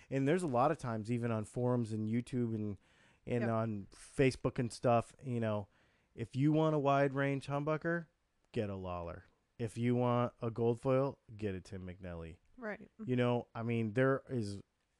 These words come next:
Speaker 1: these guys are good at wha-, uh, at things that they do, and I'm just gonna tell you, go get a Charlie Christian from Lawler. Go get it, you know, because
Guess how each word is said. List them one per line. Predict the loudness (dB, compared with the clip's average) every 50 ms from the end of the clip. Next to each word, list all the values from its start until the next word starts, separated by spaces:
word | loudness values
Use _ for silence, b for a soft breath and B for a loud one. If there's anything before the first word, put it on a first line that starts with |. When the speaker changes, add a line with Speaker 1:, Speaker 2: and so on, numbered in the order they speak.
| _ _ _
Speaker 1:
these | -12 -2 2 2 2 2 2
guys | 2 2 2 2 2 0 -2
are | -4
good | -2 0 2 4 4 4
at | 2 0
wha-, | -2 -4 -4 -4 -4 -4
uh, | -6 -8 -6 -6
at | -8 -10
things | -4 -2 -2 0 0 0
that | -2 -2 -2 0
they | -2 -2
do, | 0 0 -2 -2 -2 -4 -6
and | -8 -8 -8 -8
I'm | -6 -6 -6 -6
just | -8 -10 -10 -8 -8
gonna | -8 -8 -8
tell | -6 -6 -4 -4
you, | -4 -4 -6 -8 -12 -18 _ _
go | -6 -6 -4
get | -2 -2 -2 -4
a | -4 -6
Charlie | -8 -6 -6 -6 -6 -6
Christian | -6 -8 -8 -8 -8 -12 -14
from | -10 -10 -8 -8 -6
Lawler. | -4 -4 -4 -6 -6 -8 -8
Go | -8 -6 -6
get | -4 -4 -4 -4
it, | -4 -4
you | -6 -4
know, | -4 -2 -4 -4 b b b b b b b b b _
because | -10 -6 0 2 4 4 4 2 0 -4 -10 -16